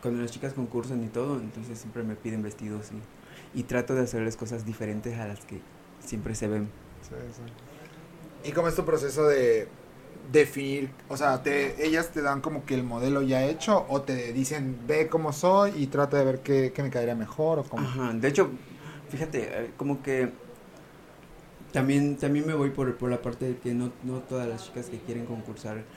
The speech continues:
Speaker 1: tienen como que los medios, entonces
Speaker 2: Ujú.
Speaker 1: también les, les doy facilidades de,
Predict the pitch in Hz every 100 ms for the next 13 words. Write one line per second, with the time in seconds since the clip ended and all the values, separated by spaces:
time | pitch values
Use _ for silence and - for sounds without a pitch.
0 | - - 120 117 117 113 110 107 104 107
1 | 107 107 107 101 - 110 110 113 113 113
2 | 110 110 123 123 - 120 120 117 123 127
3 | 127 127 120 110 107 110 110 107 104 104